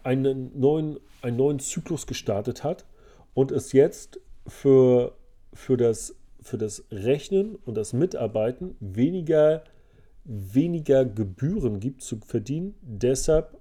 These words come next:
muss der Preis steigen. Ich gebe mal ein Beispiel. Wenn ich dafür arbeite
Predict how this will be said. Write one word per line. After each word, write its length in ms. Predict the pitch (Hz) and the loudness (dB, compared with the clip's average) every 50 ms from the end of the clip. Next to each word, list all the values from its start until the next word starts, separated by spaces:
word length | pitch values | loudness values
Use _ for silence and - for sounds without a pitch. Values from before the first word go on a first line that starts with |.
| - - | -12 -8
muss 380 | 117 110 120 135 131 - - | -4 -2 -2 -2 -2 -4 -4
der 120 | - 117 104 | -2 -2 -2
Preis 480 | - - - 104 104 120 127 - - - | -4 -6 -8 -6 -6 -6 -6 -8 -14 -18
steigen. 520 | - - - - 113 110 104 92 90 95 - - | -16 -8 -2 0 0 0 0 -4 -6 -10 -18 -20
Ich 140 | - - - | -20 -14 -10
gebe 140 | - 120 107 | -10 -8 -8
mal 80 | 104 | -8
ein 100 | 98 92 | -8 -6
Beispiel. 480 | 95 107 117 - - - 175 180 196 202 - - - - - - - - - - - - - _ _ - - - - _ - | -6 -6 -6 -6 -2 4 6 6 6 4 2 -12 -20 -20 -20 -20 -20 -20 -20 -20 -20 -20 -20 _ _ -20 -20 -20 -20 _ -10
Wenn 400 | - 104 123 139 147 151 151 - - - - - - - - - - - - - - - - - - - - - - _ _ _ - | -2 2 4 4 4 2 -2 -10 -16 -20 -20 -20 -20 -20 -20 -20 -20 -20 -20 -20 -20 -20 -20 -20 -20 -20 -20 -20 -20 _ _ _ -8
ich 220 | - 131 120 - - | -4 -4 -4 -2 0
dafür 320 | 139 120 - - - 110 | -2 -2 -2 -2 -8 -6
arbeite 600 | 110 127 131 139 160 165 165 160 - 196 214 247 | -2 -2 -2 0 0 -2 -2 2 2 2 2 0